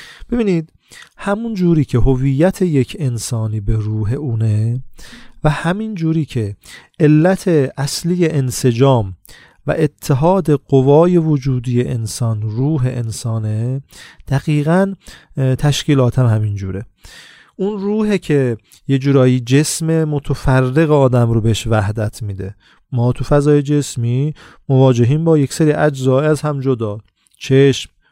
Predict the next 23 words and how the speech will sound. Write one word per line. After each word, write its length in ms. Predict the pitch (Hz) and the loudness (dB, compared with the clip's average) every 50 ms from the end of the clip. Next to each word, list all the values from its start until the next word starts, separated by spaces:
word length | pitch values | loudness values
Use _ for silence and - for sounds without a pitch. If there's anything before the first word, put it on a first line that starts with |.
| _ _ _ | _ _ _
گوش، 540 | - 131 123 135 143 139 127 - - - - _ _ _ _ _ _ _ - | -4 -2 0 0 0 -2 -2 -6 -10 -16 -20 _ _ _ _ _ _ _ -4
دست، 600 | 127 117 123 131 131 131 - - - - _ _ _ _ _ | -2 0 0 0 0 0 -2 -6 -12 -18 _ _ _ _ _
پا، 440 | - - 120 120 127 131 127 127 127 - _ _ - - _ | -4 -2 0 2 2 2 0 0 -4 -8 _ _ -20 -20 _
سر، 520 | - - - - 135 127 139 143 143 139 123 - _ _ _ _ _ - | -16 -12 -4 0 2 2 4 4 2 0 -2 -6 _ _ _ _ _ -8
زبان. 600 | 120 127 120 120 120 131 135 139 143 135 127 113 - _ _ _ _ _ _ - - - _ _ _ - | -4 -2 -2 0 0 2 2 2 2 2 0 -4 -10 _ _ _ _ _ _ -20 -20 -20 _ _ _ -6
اون 100 | 190 190 | -6 -4
چیزی 200 | - 240 226 226 | -2 -2 -2 0
که 120 | - 240 | 0 2
به 60 | 240 | 2
اینا 220 | 233 226 214 202 185 | 2 2 2 2 2
وحدت 580 | 185 180 170 151 156 - 160 156 147 - - 143 | 2 2 2 0 0 0 0 0 0 -2 -4 -6
می‌ده 320 | 135 123 123 120 117 110 | -4 -2 -2 -2 -2 -2
و 60 | 107 | -4
اونها 320 | 135 147 139 143 127 131 131 | -6 -4 -4 -2 0 0 0
رو 80 | 131 | 0
به 160 | 123 123 135 | 2 2 2
یه 100 | 135 143 | 2 2
سمتی 540 | 139 - - - 175 185 185 165 135 - 131 | 2 0 0 0 0 0 0 -2 -4 -4 -2
حرکت 580 | 117 113 117 123 123 113 - 120 120 117 - 123 | -2 0 0 -2 -2 -4 -4 -4 -6 -4 -6 -8
می‌ده 380 | 117 120 110 113 113 113 117 | -8 -6 -4 -4 -2 -2 -2
و 60 | 117 127 | -2 -4
هماهنگ 680 | 117 113 127 131 131 131 131 127 123 127 135 143 143 | -2 -2 -2 -2 -2 -2 -2 -2 -2 -2 -4 -4 -6
می‌کنه، 520 | 143 147 147 - 165 156 156 185 208 233 | -6 -8 -8 -8 -8 -8 -6 -6 -6 -8